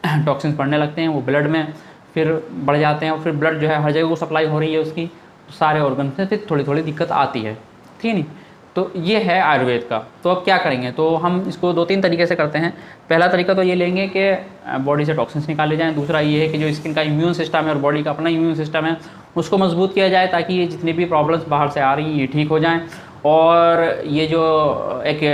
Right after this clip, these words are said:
maintenance हो जाएगा जब immune system का,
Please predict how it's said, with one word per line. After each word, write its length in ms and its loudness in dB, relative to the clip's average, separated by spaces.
maintenance 640 0
हो 80 0
जाएगा 280 2
जब 160 -2
immune 300 0
system 320 -2
का, 140 2